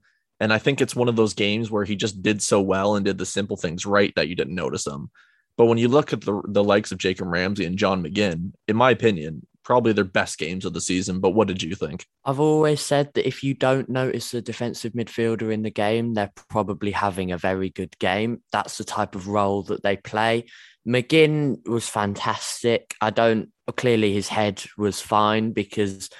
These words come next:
Speaker 2: you know, he was one of the most intelligent players on the pitch at one point, and he probably should have got Maguire sent off. Just touching on our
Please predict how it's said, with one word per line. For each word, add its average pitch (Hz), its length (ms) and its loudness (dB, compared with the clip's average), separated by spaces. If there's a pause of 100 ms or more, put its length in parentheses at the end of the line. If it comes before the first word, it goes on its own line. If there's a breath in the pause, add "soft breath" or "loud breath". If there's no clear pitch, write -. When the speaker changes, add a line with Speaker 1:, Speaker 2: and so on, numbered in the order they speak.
(240 loud breath)
Speaker 2:
you 110 80 0
know, 95 180 4
he 101 80 0
was 104 180 -2
one 113 160 2
of 107 100 0
the 104 60 0
most 101 280 -2
intelligent 98 560 -4
players 98 400 2
on 95 80 -2
the 92 80 -2
pitch - 340 -6
at - 80 -6
one 104 240 -4
point, 104 300 -4
and 110 320 -2 (300 loud breath)
he 127 100 -8
probably 123 560 -2
should 117 300 0
have 107 120 0
got - 200 0
Maguire 107 500 2
sent 110 300 -4
off. - 380 -2
Just - 220 -10
touching - 400 2
on 120 180 4
our 110 380 4